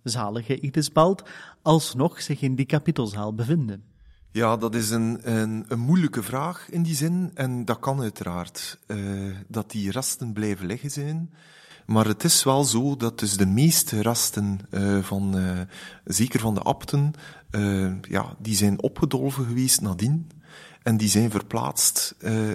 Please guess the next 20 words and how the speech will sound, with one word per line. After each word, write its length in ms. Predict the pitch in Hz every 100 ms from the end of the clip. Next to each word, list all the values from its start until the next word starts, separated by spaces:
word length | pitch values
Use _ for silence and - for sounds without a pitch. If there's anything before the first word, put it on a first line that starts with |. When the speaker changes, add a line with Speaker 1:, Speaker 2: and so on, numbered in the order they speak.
| -
Speaker 2:
en 120 | 101
hebben 240 | 98 98
een 300 | 95 92 92
nieuwe 240 | 113 143 110
rustplaats 520 | 110 - 117 113 -
gekregen 440 | - - 107 101 - - -
in 180 | 92 85
Brugge. 340 | 101 92 82 - - -
Dus 120 | - 113
het 120 | -
kan 200 | 127 110
best 260 | 107 -
zijn 200 | - 147
dat 180 | 135 -
die 140 | 104 92
ook 160 | -
in 100 | 85
Brugge 300 | 85 123 -
ligt, 440 | 80 78 - - -
hè. 140 | 92